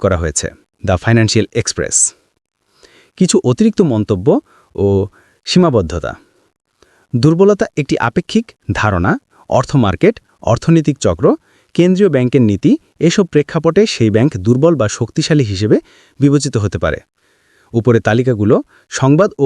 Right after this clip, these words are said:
প্রকাশিত প্রতিবেদনের ভিত্তিতে। কখনো কখনো কেন্দ্রীয় ব্যাংকের গোপন বিশ্লেষণ বা অভ্যন্তরীণ মানদণ্ড ভিন্ন হতে পারে। কিছু ব্যাংক দুর্বল হলেও পুনরুদ্ধারযোগ্য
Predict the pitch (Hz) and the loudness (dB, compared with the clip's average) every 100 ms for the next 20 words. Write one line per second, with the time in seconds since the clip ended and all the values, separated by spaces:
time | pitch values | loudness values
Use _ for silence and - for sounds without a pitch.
0 | 127 139 175 - 175 156 151 151 110 95 | 0 0 0 -4 -6 -2 0 0 0 0
1 | 95 98 87 - 55 - _ _ _ _ | 0 -2 -6 -8 -8 -10 _ _ _ _
2 | 135 - 214 196 131 123 190 - 151 156 | -2 0 0 2 0 0 0 2 2 2
3 | 170 160 165 170 113 147 202 180 120 - | 2 2 0 -2 0 0 2 2 0 -2
4 | 113 175 185 107 - 110 107 147 156 160 | 0 0 2 0 -2 -6 -2 0 2 2
5 | 147 101 131 147 110 123 277 _ _ - | 2 2 2 2 2 0 -2 _ _ -8
6 | 98 143 123 95 85 - 65 - _ _ | 0 2 2 0 -4 -4 -6 -8 _ _
7 | _ _ _ _ 151 196 180 202 120 139 | _ _ _ _ -2 2 2 2 0 2
8 | 165 165 101 110 254 - _ _ 185 196 | 4 2 2 2 2 -4 _ _ 0 2
9 | 196 170 196 190 185 | 2 0 0 2 0